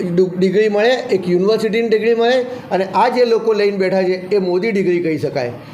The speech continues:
આ મોદી ડિગ્રી પર એપોઇન્ટમેન્ટ લઈને બેઠેલા છે, એટલે આ મોદી ડિગ્રીવાળાઓને શોધીને બહાર કાઢવા પડશે. અને જો આ કિસ્સામાં આ રીતે કોઈ પગલાં ભરવામાં નહીં આવે, તો ભવિષ્યમાં આ વસ્તુ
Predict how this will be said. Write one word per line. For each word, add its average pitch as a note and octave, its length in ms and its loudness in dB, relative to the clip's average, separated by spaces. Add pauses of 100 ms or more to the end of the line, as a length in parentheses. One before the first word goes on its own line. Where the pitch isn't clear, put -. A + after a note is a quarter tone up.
(140)
આ A#3 100 0
મોદી G#3+ 360 0
ડિગ્રી C4+ 260 0
પર B3+ 140 0
એપોઇન્ટમેન્ટ A3+ 600 0
લઈને G#3 280 0
બેઠેલા F#3 460 0
છે, F3 460 -4
એટલે A#3 200 0
આ A3+ 200 -2
મોદી G3+ 400 0
ડિગ્રીવાળાઓને G#3 800 2
શોધીને G3 420 0
બહાર F3 280 0
કાઢવા A3 320 0
પડશે. A#3 380 0 (420)
અને A3+ 200 2
જો A3 180 2
આ B3+ 320 0
કિસ્સામાં A3 920 -2 (120)
આ B3 120 2
રીતે B3+ 240 2
કોઈ B3 160 4
પગલાં G#3+ 360 2
ભરવામાં G#3 440 2
નહીં A#3+ 220 2
આવે, B3+ 240 4
તો B3 320 -4
ભવિષ્યમાં B3+ 1000 0 (180)
આ B3+ 100 4
વસ્તુ B3 560 0